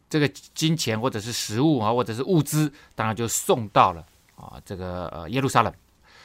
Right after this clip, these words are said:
那这个十二个官吏呢，里面其实并不包括犹大支派。呃，犹大支派其实由所罗门他直接管辖哈，因为，呃，耶路撒冷呢，其实就在，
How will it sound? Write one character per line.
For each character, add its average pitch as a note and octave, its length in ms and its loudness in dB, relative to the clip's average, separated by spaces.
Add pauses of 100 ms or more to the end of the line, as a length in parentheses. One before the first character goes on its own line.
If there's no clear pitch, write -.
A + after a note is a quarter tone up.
(220)
那 C#3+ 160 4
这 E3 240 0
个 D#3+ 80 6
十 - 140 4
二 F#3+ 180 8
个 D3 180 6
官 D#3 280 6
吏 D3+ 160 4
呢， B2 200 2
里 A2+ 140 -4
面 C#3 160 0
其 B2+ 140 -2
实 A2+ 100 -2
并 B2+ 240 0
不 C3+ 140 -2
包 A#2 280 6
括 G#2 400 2 (280)
犹 F#2 200 -6
大 A2+ 160 4
支 G#2+ 200 -8
派。 G#2 240 -6 (260)
呃， G#2+ 100 -6
犹 C3 160 2
大 G3 140 8
支 F#3 120 2
派 F3+ 140 6
其 C#3+ 180 -2
实 C3 140 -4
由 C3 240 0
所 B2 240 -4
罗 A#2 160 2
门 C#3+ 180 0
他 D3+ 120 0
直 D#3+ 280 -4
接 F#3 160 4
管 F#3+ 240 -4
辖 E2 240 -10
哈， F2 280 -14
因 B2+ 100 -8
为， C3+ 180 0 (360)
呃， G#2 160 -4
耶 D3 120 4
路 E3+ 120 4
撒 D3+ 200 6
冷 A#2 140 2
呢， G#2 160 -2
其 - 160 -8
实 B2 80 -6
就 D3+ 140 -4
在， C3+ 280 2